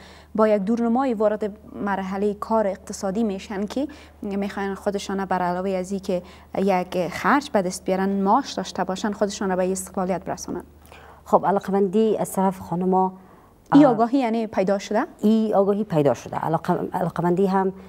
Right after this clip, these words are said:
Speaker 2: اه، بسیار، اه، بسیار خوب است. اه، از طرف خانما یک، اه، تحرک ما می‌بینیم، یک، اه، اه، ارتباطاتی که اونا می‌آیند برقرار می‌کنن امروی اتاق و می‌خواین که،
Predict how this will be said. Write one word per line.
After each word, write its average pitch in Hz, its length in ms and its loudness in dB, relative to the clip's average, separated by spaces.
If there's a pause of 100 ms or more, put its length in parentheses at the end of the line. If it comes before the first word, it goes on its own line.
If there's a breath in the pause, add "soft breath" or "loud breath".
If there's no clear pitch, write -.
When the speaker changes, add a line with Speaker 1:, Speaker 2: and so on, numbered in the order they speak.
(280 loud breath)
Speaker 2:
اه، 156 320 2
بسیار، 165 420 2
اه، 143 640 0
بسیار 156 300 -2
خوب 156 260 0
است. - 220 -6 (560 loud breath)
اه، 151 80 -2
از 139 380 0
طرف 151 240 0
خانما 156 400 2
یک، 143 300 -2
اه، 135 500 -2
تحرک 147 420 0
ما 143 180 0
می‌بینیم، 143 500 0
یک، 120 280 -4
اه، 123 280 0 (500 loud breath)
اه، 120 680 -2 (320)
ارتباطاتی 147 880 -2
که 151 100 -4
اونا 147 320 0 (260)
می‌آیند 139 420 0
برقرار 135 340 -2
می‌کنن 131 360 -6
امروی 127 200 -4
اتاق 131 360 -2
و 131 60 -2
می‌خواین 127 380 -4
که، 123 280 -6